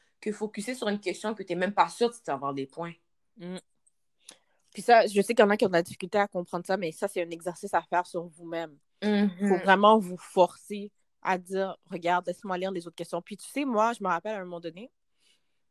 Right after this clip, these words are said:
Speaker 2: euh, ce que je faisais, puis je suis sûre qu'il y a des profs qui m'ont regardé, mais elle, elle va bien, elle. Parce que je faisais juste lire les questions d'examen rapidement.
Speaker 1: C'est bien ça, c'est vraiment
Speaker 2: Donc,
Speaker 1: une
Speaker 2: je
Speaker 1: méthode.
Speaker 2: feuillais tout, tout, tout, absolument tout.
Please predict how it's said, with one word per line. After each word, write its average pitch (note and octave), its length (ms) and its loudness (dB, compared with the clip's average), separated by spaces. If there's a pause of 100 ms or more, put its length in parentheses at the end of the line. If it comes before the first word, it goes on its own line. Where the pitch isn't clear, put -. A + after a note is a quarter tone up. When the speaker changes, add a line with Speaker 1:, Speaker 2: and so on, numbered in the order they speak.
(300)
Speaker 2:
euh, D#3+ 720 -4 (260)
ce - 140 -20
que A#3 80 -4
je - 80 -6
faisais, F#3 420 -4 (280)
puis - 120 -10 (220)
je - 60 -18
suis A3+ 160 -10
sûre C#4 120 -4
qu'il - 80 -6
y - 20 0
a F3+ 40 -4
des D#3+ 100 -6
profs A3 200 -8
qui F3 100 -12
m'ont D#3+ 80 -4
regardé, D#3 320 -4
mais C#3 220 -8 (260)
elle, C#3 240 -4
elle C#3+ 120 -2
va C3 120 0
bien, A#3+ 340 -4
elle. D4 60 -12 (640)
Parce - 220 4
que A3+ 80 8 (260)
je - 80 -8
faisais F#3+ 300 2
juste G#3+ 300 -4
lire G#3+ 240 0
les F3 100 -2
questions F3 300 -8
d'examen D#3 380 -6
rapidement. C#3 420 -8 (840)
Speaker 1:
C'est F#3+ 140 0
bien F3 220 2
ça, E3 260 -6
c'est - 160 -10
vraiment E3 240 -2
Speaker 2:
Donc, F#3+ 80 6
Speaker 1:
une F#3+ 60 2
Speaker 2:
je C#3+ 40 -4
Speaker 1:
méthode. - 100 -6 (100)
Speaker 2:
feuillais G#3+ 180 10
tout, D4 260 8
tout, B3+ 140 4
tout, B3 200 8
absolument A3 480 6
tout. B3+ 260 2